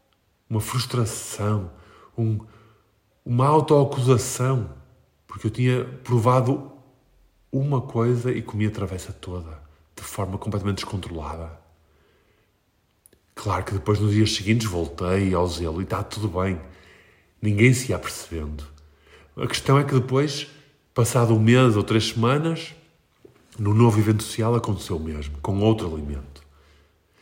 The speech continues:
E eu voltei à minha disciplina com todo o zelo e tudo, tá tudo bem. A questão é que depois foi passado duas semanas. Depois foi passado uma semana. Eu lembro que houve um período que havia,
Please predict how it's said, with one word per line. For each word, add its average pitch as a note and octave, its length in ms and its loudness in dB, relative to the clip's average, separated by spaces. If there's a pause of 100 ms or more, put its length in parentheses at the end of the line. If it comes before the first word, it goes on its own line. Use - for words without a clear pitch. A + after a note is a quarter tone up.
(120)
E G2+ 120 0
eu A2+ 120 8
voltei F#2 760 -2 (800)
à F2 120 -6
minha F2+ 220 -2
disciplina - 520 -8
com F2 220 -4
todo F2 220 -2
o F2 40 0
zelo E2+ 600 -6 (140)
e - 60 -14
tudo, F#2+ 240 -14 (180)
tá - 120 -10
tudo E2+ 220 -8
bem. C#2+ 320 -6 (1500)
A - 40 -8
questão - 280 4
é B2 60 4
que A#2+ 60 -4
depois D3 280 4
foi D3+ 140 2
passado C3+ 380 2
duas A#2 220 6
semanas. E2 720 -4 (240)
Depois C3 240 4
foi D#3+ 120 4
passado D3 280 4
uma C#3 120 4
semana. G#2 360 -2
Eu A2+ 80 6
lembro C#3+ 200 6
que D3+ 60 2
houve D3+ 120 4
um C#3+ 60 2
período C3 280 2
que D3+ 100 2
havia, C#3+ 300 2